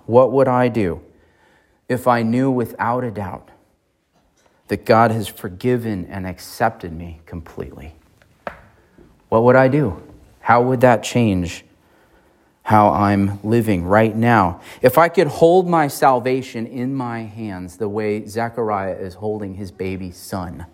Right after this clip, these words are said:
how would I act right now? Secondly, secondly, in verse sixty-four,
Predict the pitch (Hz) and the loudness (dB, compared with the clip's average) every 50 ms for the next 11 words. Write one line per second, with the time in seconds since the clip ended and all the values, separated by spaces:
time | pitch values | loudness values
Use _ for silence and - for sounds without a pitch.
0 | _ _ _ _ _ _ _ _ _ _ _ _ _ _ _ _ _ _ _ - | _ _ _ _ _ _ _ _ _ _ _ _ _ _ _ _ _ _ _ -4
1 | - 104 104 98 101 95 92 92 85 87 82 76 80 - - - - - _ _ | 0 2 2 2 2 2 0 0 0 -2 -2 -2 -4 -6 -12 -20 -20 -20 _ _
2 | _ _ _ _ _ _ _ _ _ - 92 92 87 87 - 85 80 78 85 - | _ _ _ _ _ _ _ _ _ -4 -2 0 0 0 -2 -6 -10 -10 -12 -16
3 | - _ _ _ _ _ _ _ _ _ _ _ _ _ _ _ _ _ - - | -20 _ _ _ _ _ _ _ _ _ _ _ _ _ _ _ _ _ -20 -20
4 | - - - - - - - - - - - - _ _ _ - - - 143 143 | -20 -20 -20 -20 -20 -20 -20 -20 -20 -20 -20 -20 _ _ _ -4 2 2 2 4
5 | 147 - 147 123 113 104 95 87 80 - - - - - _ _ _ _ _ _ | 4 0 -2 0 0 0 0 -2 -4 -10 -16 -20 -20 -20 _ _ _ _ _ _
6 | _ _ _ _ _ _ _ _ _ - - - - - 131 123 123 - 123 110 | _ _ _ _ _ _ _ _ _ -20 -18 -8 0 0 0 2 2 -2 -4 -4
7 | 104 101 95 87 104 101 - - - 123 120 - - - 117 101 - - 117 110 | -4 -4 -4 -4 -4 -6 -6 -4 -6 -6 -6 -6 -6 -6 -6 -6 -4 -4 0 2
8 | 107 101 92 87 | 2 2 0 0